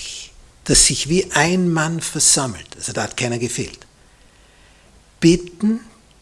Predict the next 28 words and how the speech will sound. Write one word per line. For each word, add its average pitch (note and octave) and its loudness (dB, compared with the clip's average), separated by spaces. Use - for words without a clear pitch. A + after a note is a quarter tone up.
den A#2 -4
Kundigsten F#3+ 4
in D3+ -4
der D3 0
Heiligen C3+ -4
Schrift: - -8
„Rede A3 2
doch - -10
zu - -2
uns - -12
über A#2+ 0
das - -2
Wort F2 -10
Gottes.“ - -14
Da D#3 6
war E3 10
nicht F3 4
Brot E3 4
und D3+ 2
Spiele, F3+ 2
da C3+ 4
war C3+ 8
nicht D3+ -2
Klamauk C3 2
und D#3 -2
wer C3+ 4
weiß B2 0
was. F#3+ -6